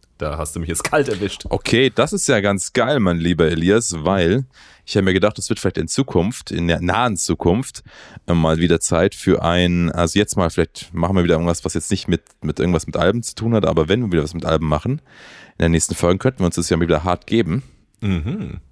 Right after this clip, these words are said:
Speaker 2: Und dann, wenn du die nicht kennst oder dir nicht derer bewusst bist, dann kriegst du von, von mir vielleicht die Venus Tomb. Das ist nämlich die, Spoiler Alert, die Hymnscheibe, die mich davon überzeugt hat, dass das eine gute Band ist.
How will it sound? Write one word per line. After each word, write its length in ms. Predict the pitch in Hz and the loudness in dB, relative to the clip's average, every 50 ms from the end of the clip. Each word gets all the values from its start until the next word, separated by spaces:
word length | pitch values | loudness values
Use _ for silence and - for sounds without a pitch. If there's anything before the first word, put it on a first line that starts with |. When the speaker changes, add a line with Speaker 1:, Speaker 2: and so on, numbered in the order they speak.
| _ - | _ -6
Speaker 2:
Und 160 | - 85 80 85 | -4 -2 0 2
dann, 280 | 85 87 90 87 85 | 2 2 2 0 2
wenn 140 | 87 95 101 | 2 2 2
du 60 | 101 | 2
die 180 | 95 101 98 92 | 2 2 2 4
nicht 300 | 101 151 170 - - - | 4 2 0 -2 -4 0
kennst 420 | - 170 165 101 104 151 - - 90 | 2 2 2 2 0 -2 -2 0 2
oder 120 | 82 80 | 2 4
dir 160 | 76 80 78 | 4 2 2
nicht 180 | 90 127 - _ _ - - | 2 0 -2 _ _ 0 2
derer 320 | 95 104 107 107 101 95 | 2 2 2 2 0 2
bewusst 460 | - 92 90 113 151 - - - - | 2 0 2 0 -2 -2 -4 -10 -4
bist, 420 | - 85 95 147 - - - - - | 0 0 0 0 -2 -6 -4 -2 0
dann 100 | 85 85 | 0 0
kriegst 240 | - 113 107 - | 0 -4 -4 -4
du 40 | - | -2
von, 200 | - - 85 80 | 0 0 0 0
von 140 | 82 92 98 | 0 0 2
mir 120 | 107 113 | 2 2
vielleicht 240 | 110 - 98 90 - | 2 0 -2 -2 -2
die 140 | - 78 78 | -4 -4 -2
Venus 320 | 92 101 98 87 - - | -2 -2 -2 -2 -4 -4
Tomb. 320 | - - 104 87 82 92 110 - _ _ _ - _ - - - - - _ - | -4 -2 -2 -2 -2 -4 -6 -10 _ _ _ -20 _ -20 -20 -20 -20 -20 _ -4
Das 140 | - 82 87 | -2 -2 0
ist 160 | 95 87 - | 0 2 2
nämlich 420 | 98 95 92 90 90 87 - - | 4 4 4 4 2 2 0 -6
die, 380 | - - 82 82 80 80 76 76 - _ _ _ | -2 0 2 4 4 4 2 2 0 _ _ _
Spoiler 400 | - - - - 90 90 98 104 | -10 -8 -2 2 2 4 4 2
Alert, 360 | 107 110 110 113 113 120 117 - - - _ | 2 2 2 4 4 2 0 -2 -6 -18 _
die 320 | - 95 104 139 165 143 120 | -2 0 2 2 2 4 2
Hymnscheibe, 800 | 160 175 190 180 - - 92 80 78 78 82 95 117 135 127 110 - - - | 2 2 2 0 0 0 0 2 2 4 4 4 2 2 -2 -4 -8 -10 -4
die 60 | - | 0
mich 140 | 82 104 143 | 0 0 2
davon 220 | - 123 - 110 90 | 2 0 0 0 2
überzeugt 400 | 78 78 - - - - - - | 0 0 0 0 -2 0 0 -2
hat, 140 | 85 - | -4 -4
dass 120 | - 82 - | -4 -4 -2
das 160 | - 80 - | -2 -2 -2
eine 200 | - 80 80 78 | -4 -2 -2 -4
gute 300 | - - 120 - - 95 | -4 -4 -6 -2 -2 -2
Band 320 | - - 113 139 143 135 | 0 0 0 0 0 -2
ist. 300 | - - - - - - | -6 -8 -10 -12 -14 -16